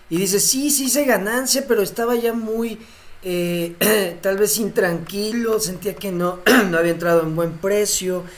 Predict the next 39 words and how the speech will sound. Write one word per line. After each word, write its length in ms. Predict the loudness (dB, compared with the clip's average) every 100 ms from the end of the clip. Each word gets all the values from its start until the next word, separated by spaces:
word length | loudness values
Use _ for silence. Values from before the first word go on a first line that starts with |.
| -20 -20 0
Hay 100 | 2
gente 240 | 2 0
que 60 | 0
entró 200 | 0 0
aquí, 300 | -2 -2 0
hay 100 | 0
gente 240 | 0 -2
que 80 | -2
entró 220 | -4 -4
acá, 720 | -8 -8 -6 0 2 2 0 -6 -18 -20 -20 -20 -20 -20 -20 -20 -16 -8
que 80 | -2
todavía 260 | 4 6
le 80 | 6
pudo 220 | 4 4
haber 240 | 8 6 6
ganado, 500 | 4 4 4 4 4
pero 200 | 2 4
tal 200 | 2 2
vez 140 | 2
ya 100 | 2
no 160 | 0 -2
tienes... 540 | -2 -2 -2 -2 -6 -12 -20 -20 -20 -20 -6
Oh, 200 | 2 8
esa 340 | 8 8 2
tranquilidad 640 | 2 0 0 -4 0 4 4
de, 180 | 4 0
"Güey, 680 | -2 2 6 6 4 -2 -14 -20 -6
creo 260 | 2 2 2
que 100 | 0
sí 180 | -2
compré 760 | 0 -2 -2 -2 0 2 2 0
abajo, 680 | -4 -4 0 0 0 -2 -8
en 140 | -8
el 120 | -8 -12
piso". 600 | -14 -8 -6 -4 -6 -12 -18 -20 -20 -20 -20
Entonces 440 | -10 -4 0 0 4
vean 320 | 4 4 2
lo 200 | 0 0
que 300 | 0 0